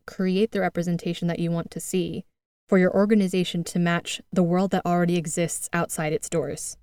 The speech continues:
Finally, an employer looking to keep their women leaders on board should be mindful of virtual performance bias, specifically when it comes to designing inclusive distributed work that centers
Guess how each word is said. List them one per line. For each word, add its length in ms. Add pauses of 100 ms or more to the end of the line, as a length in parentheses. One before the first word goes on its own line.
(1600)
Finally, 460
an 100
employer 480
looking 260
to 100
keep 260
their 140
women 280
leaders 360
on 220
board 460
should 200
be 120
mindful 760
of 140
virtual 340
performance 520
bias, 540 (680)
specifically 640
when 120
it 80
comes 320
to 120
designing 440
inclusive 480
distributed 480
work 280
that 160
centers 500